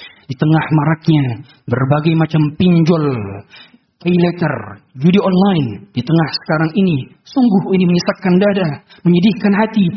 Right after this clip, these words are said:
di mana kaum muslimin menghambur-hamburkan hartanya demi kesenangan belaka, demi dikatakan sebagai orang kaya, dikatakan status sosialnya meningkat, padahal dari harta haram. Ketahuilah, motor yang dihasilkan dari riba,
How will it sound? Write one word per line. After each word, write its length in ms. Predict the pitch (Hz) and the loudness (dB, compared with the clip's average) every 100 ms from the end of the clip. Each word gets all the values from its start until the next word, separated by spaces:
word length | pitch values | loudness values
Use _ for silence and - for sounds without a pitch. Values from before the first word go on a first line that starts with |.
| - | -6
di 80 | - | 0
mana 240 | 196 247 247 | 2 2 0
kaum 220 | 233 240 | -2 0
muslimin 400 | 254 269 294 262 165 - - | -2 0 2 2 -2 -8 -2
menghambur-hamburkan 880 | 247 277 262 269 294 262 262 - 262 247 | 0 0 0 0 0 0 0 -2 -2 -2
hartanya 400 | 247 277 214 143 123 - _ _ _ _ | -2 0 0 -4 -8 -16 _ _ _ _
demi 480 | 135 151 175 165 147 - | -6 -2 0 0 -2 -6
kesenangan 400 | - 139 143 135 120 | -6 -2 -2 -2 -4
belaka, 400 | 131 - - - - _ _ _ _ - | -6 -8 -12 -16 -18 _ _ _ _ -2
demi 240 | 165 202 202 185 | 2 4 4 0
dikatakan 360 | 196 208 - 185 - | -2 -4 -2 -2 -2
sebagai 320 | 165 180 185 - | 0 0 -2 0
orang 240 | 220 208 180 | 0 0 0
kaya, 300 | 185 151 113 101 _ _ _ - | -2 -4 -8 -14 _ _ _ -2
dikatakan 520 | 190 240 240 240 247 220 | 0 0 -2 -2 -2 -2
status 340 | - 240 247 233 | -2 -4 -4 -4
sosialnya 320 | 214 240 240 233 | -2 2 2 4
meningkat, 640 | 262 262 247 - - - | 2 0 -2 -8 -16 -8
padahal 320 | 208 214 233 | -2 0 0
dari 240 | 214 262 220 | -2 -2 -2
harta 320 | 220 247 - 247 | -4 -6 -4 -2
haram. 560 | 247 277 330 180 117 _ _ _ _ _ _ _ | 0 0 0 -2 -10 _ _ _ _ _ _ _
Ketahuilah, 520 | _ - 156 127 - - _ _ _ _ _ _ | _ -12 -12 -12 -18 -20 _ _ _ _ _ _
motor 360 | 135 147 - 160 | -4 -2 0 -2
yang 160 | 143 139 | -2 -2
dihasilkan 480 | 139 135 175 151 147 | -2 0 -2 0 0
dari 160 | 139 | 0
riba, 280 | 165 190 170 | 2 2 0